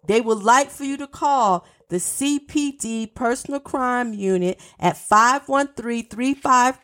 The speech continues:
two, three five four two. This is sick.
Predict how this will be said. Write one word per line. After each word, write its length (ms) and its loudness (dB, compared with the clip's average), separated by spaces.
two, 400 -2
three 320 4
five 480 4
four 360 2
two. 480 -2
This 340 0
is 120 -4
sick. 840 -2